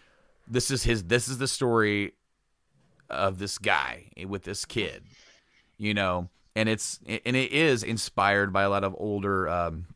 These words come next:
uh, spaghetti westerns, i-, i-, and while putting that into the Star Wars universe, just like,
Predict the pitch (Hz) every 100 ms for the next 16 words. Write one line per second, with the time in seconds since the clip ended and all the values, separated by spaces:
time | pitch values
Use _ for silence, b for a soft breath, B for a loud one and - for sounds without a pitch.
0 | _ _ _ _ - - 92 85 - 113
1 | 101 104 101 98 98 - 95 87 85 -
2 | - b b b b b b b - 95
3 | 107 - - 117 90 110 110 113 113 117
4 | - 143 139 113 104 - 113 127 131 123
5 | - 123 110 104 107 95 131 113 101 -
6 | 151 - - 185 -